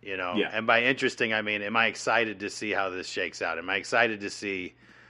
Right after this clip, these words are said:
Speaker 1: what the forty-niners are gonna be like with Jimmy Garoppolo? Um,
Speaker 2: You mean the Raiders?
Speaker 1: you know,
Speaker 2: Yeah.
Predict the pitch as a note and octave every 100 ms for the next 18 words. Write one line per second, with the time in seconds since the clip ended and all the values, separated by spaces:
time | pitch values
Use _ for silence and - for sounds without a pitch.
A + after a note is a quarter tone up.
0 | - G#2+ A2+ A2 G#2+ A2 G#2 G2+ G2 F#2+
1 | F2+ F2+ F2 F2+ F2+ F2 F2+ E2 F#2 F2+
2 | E2 E2 D#2+ F2 D#2 D#2 _ _ - -
3 | _ - F#2 F2+ E2+ E2 D#2 _ _ _
4 | _ - G#2 F2+ E2+ F2 E2+ G2+ G2+ F#2+
5 | F2+